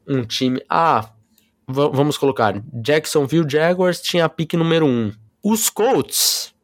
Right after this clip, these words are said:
podiam chamar um, o, o Trevor Lawrence pra, pra ir visitar. Tinha chance dos Colts pegar o, o Trevor Lawrence? Nenhuma. Só que você usa isso daí pra você conhecer um pouco mais sobre o jogador que talvez você vai enfrentar nos próximos dez anos.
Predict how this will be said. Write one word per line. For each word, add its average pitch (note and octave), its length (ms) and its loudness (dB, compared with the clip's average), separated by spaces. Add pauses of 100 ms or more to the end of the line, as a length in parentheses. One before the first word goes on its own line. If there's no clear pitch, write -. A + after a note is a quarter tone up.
(280)
podiam G#3+ 480 0
chamar E3+ 480 2
um, F#3+ 280 0
o, F#3+ 540 0
o F3 60 2
Trevor E3+ 420 2
Lawrence D#3 540 2
pra, F3+ 800 2 (240)
pra F3 220 2
ir F#3 80 4
visitar. F3+ 560 0 (240)
Tinha G#3 260 0
chance A3+ 340 0
dos B2+ 180 0
Colts D3 260 -2
pegar A#2+ 460 2
o, G#2 220 0 (340)
o A#2+ 120 0
Trevor A#2 360 2
Lawrence? C#3 560 0 (120)
Nenhuma. A3+ 600 2 (320)
Só G3 300 0
que D3+ 220 -2
você D3 320 0
usa D#3 260 2
isso D#3 140 -2
daí E3+ 200 2
pra F#3 140 0
você F3 200 0
conhecer E3 340 0
um D#3+ 80 2
pouco D#3 280 0
mais C#3 240 2
sobre D#3 260 0
o - 20 0
jogador E3+ 340 2
que A3+ 140 0
talvez F#3 400 0
você F#3+ 220 -2
vai G3+ 120 2
enfrentar A3 500 0
nos G3+ 140 -2
próximos C#3 420 0
dez A2 260 0
anos. F#2 340 0